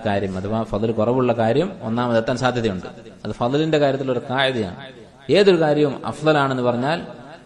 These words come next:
ആ അഫ്ളൽ അല്ലാത്തത്, മഫ്ളൂലായിട്ടുള്ളത് ചില സന്ദർഭങ്ങൾ അഫ്ളലായി മാറും. ഏതുപോലെ ഉദാഹരണത്തിന് സ്ത്രീകൾ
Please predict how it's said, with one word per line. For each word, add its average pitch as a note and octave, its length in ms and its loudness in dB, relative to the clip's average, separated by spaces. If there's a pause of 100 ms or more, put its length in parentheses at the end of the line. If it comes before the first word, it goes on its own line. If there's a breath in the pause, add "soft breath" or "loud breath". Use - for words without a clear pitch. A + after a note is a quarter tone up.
(220)
ആ A#2+ 80 2 (120)
അഫ്ളൽ E3 300 4
അല്ലാത്തത്, D#3 480 4
മഫ്ളൂലായിട്ടുള്ളത് D3 920 4 (280)
ചില C3+ 120 2
സന്ദർഭങ്ങൾ C3 460 -2
അഫ്ളലായി A2+ 360 0
മാറും. G2 300 -4 (600)
ഏതുപോലെ D#3 300 2
ഉദാഹരണത്തിന് C3 460 0
സ്ത്രീകൾ D3+ 480 0